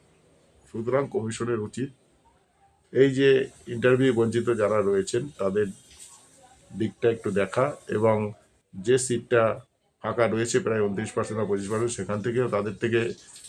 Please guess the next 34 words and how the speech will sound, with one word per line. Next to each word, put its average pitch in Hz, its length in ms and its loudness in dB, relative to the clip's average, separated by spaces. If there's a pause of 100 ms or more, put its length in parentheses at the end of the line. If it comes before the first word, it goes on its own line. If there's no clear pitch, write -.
(200)
একটা 101 220 -2
দ্বিতীয় 113 300 2
ফেজ 117 240 0
করে 117 160 4 (140)
ইন্টারভিউতে 110 480 0
তাদের 101 260 0
ডাকা 95 220 -2
হোক, 127 180 0
তারা 101 200 0
অন্তত 113 200 -2 (140)
ইন্টারভিউটা 139 500 4
দিক। 120 120 4 (1120)
তাও 123 160 4
তো - 80 4
একটা 147 180 0
সান্ত্বনা, 135 460 4 (800)
টেট 127 220 2
পাস 143 140 8 (100)
করে, 151 160 6 (280)
বিএড 131 260 8
পাস 139 220 8
করে 151 220 6
অন্তত 123 180 2 (140)
ইন্টারভিউতে 120 520 2
ডাক 92 120 0 (100)
পেয়েছে। - 280 -10 (400)
ইন্টারভিউতে 135 520 4 (240)
যদি 123 160 4 (100)
ডাক 110 140 4 (140)
না 110 160 2
পায়, 85 180 -4 (920)
তাহলে 120 180 -2 (100)
তার 120 200 4
একটা 127 200 -2